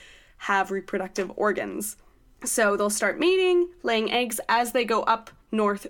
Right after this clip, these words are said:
through the U S, and it's thought that even ten percent of the monarchs that leave Mexico fly all the way back to Canada again. So those ones would probably be the ones that aren't releasing that,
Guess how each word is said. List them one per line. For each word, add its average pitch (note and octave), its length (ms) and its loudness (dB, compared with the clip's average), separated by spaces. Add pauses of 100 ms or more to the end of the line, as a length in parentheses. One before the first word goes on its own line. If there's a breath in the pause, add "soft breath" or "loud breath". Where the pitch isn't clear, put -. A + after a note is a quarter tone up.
through A3 220 -6
the G#3 120 -2
U G3 160 0
S, G3 420 0 (100)
and F#3+ 600 0 (260)
it's A3 200 0
thought - 280 0
that - 120 2
even C#4+ 300 2
ten A#3+ 260 -2
percent B3+ 340 -2
of G#3 120 -4
the G3+ 40 -2
monarchs G3+ 480 0 (280 loud breath)
that G#3+ 160 2
leave A3 180 -2
Mexico A#3+ 540 0
fly A#3+ 420 0
all - 220 4
the C#4+ 80 2
way C#4 140 2
back C4 240 2
to C#4 60 -4
Canada G3+ 400 2
again. D#3+ 440 -2 (360 loud breath)
So - 160 0
those B3+ 240 4
ones B3+ 200 2
would A3+ 100 -2
probably G#3 460 0
be G3+ 160 -2
the F#3+ 100 0
ones F#3 220 2
that F#3+ 200 -4
aren't F#3 440 0 (320 loud breath)
releasing G#3 540 0
that, F#3 180 0